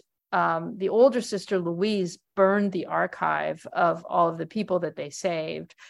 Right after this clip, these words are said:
Um, we don't know why she did it. At first, I thought she did it because they were spies, but,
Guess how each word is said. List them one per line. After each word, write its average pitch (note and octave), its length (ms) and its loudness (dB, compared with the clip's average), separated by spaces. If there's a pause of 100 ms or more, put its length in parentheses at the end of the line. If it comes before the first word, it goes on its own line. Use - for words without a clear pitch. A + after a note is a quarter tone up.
(280)
Um, E3+ 340 2
we G3+ 160 2
don't F#3 140 4
know F3+ 100 2
why F3 240 4
she F#3 220 -6
did F#3 180 2
it. E3+ 220 2
At F3 120 -8
first, F3+ 280 -4
I E3 100 4
thought E3 340 0
she - 160 -10
did F3 160 2
it E3 120 -4
because E3+ 320 -6
they D#3+ 100 -6
were D3+ 100 -10
spies, F3+ 880 4
but, D#3 280 2